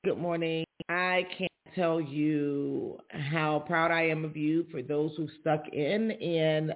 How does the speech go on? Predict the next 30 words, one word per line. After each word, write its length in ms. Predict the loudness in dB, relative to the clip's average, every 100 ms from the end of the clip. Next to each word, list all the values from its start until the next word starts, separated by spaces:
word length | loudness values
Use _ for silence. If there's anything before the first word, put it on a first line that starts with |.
| 0
um, 640 | 0 2 0 -2 -4 -6 -14 _
you 100 | 0
got 220 | 2 2 2
a 40 |
head 280 | 0 -2 -6 _
start 320 | -2 -2 -2 -4
to 320 | 0 0 -2 -4
our 280 | -4 -4
next 400 | -4 -6 -8 -10 -20 _ -6
challenge. 480 | -2 0 0 -4 -10 _ _ _ -20 -20 -6 2
And 480 | 6 6 6 4 2
you 320 | 0 0 2 2
were 140 | 2
able 220 | 0 0
to 80 | 0
get 160 | 0 0
a 40 |
lot 140 | -2 -4
of 100 | -8
free 140 | -6
game. 180 | -4 -6 -8 -10
Can't 280 | -6 -6 -4
say 140 | -6
it's 120 | -6 -6
gonna 220 | -8 -4
be 120 | -2
the 140 | -4 -4
same 220 | -2 -2
next 240 | -4 -6 _ -6 -4 0
time, 520 | 0 2 0 -2 -4